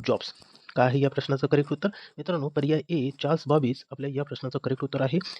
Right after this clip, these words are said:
याला संगणकाचे जनक म्हणून ओळखतात. ठीक आहे, आता बघा, यावरची काही महत्त्वाची पॉइंट आपण क्लिअर करून घेऊया. बघा,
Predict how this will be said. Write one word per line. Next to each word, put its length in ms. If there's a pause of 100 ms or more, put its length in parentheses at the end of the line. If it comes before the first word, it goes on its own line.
(100)
याला 180
संगणकाचे 680
जनक 200
म्हणून 200 (360)
ओळखतात. 380 (340)
ठीक 120
आहे, 100 (360)
आता 140
बघा, 180
यावरची 360
काही 160
महत्त्वाची 420
पॉइंट 200
आपण 140
क्लिअर 200
करून 200
घेऊया. 240 (240)
बघा, 200